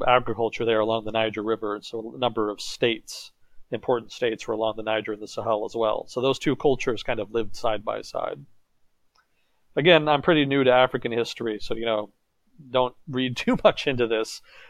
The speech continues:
This is meant to be super basic. So just a rough reading here. Um,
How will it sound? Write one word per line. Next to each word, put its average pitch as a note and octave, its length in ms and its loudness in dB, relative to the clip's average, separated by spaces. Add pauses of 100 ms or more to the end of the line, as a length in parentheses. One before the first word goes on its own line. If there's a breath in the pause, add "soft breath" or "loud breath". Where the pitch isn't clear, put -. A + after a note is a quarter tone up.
(120)
This C3+ 120 2
is C3 140 4
meant C3 220 2
to C3 60 -10
be B2 140 0
super A#2+ 300 0
basic. A2+ 560 0 (560)
So A#2+ 120 -6
just A#2 240 -2 (180)
a B2+ 100 4
rough B2+ 240 6
reading A2 320 2
here. A2+ 300 -6 (260)
Um, A#2 440 0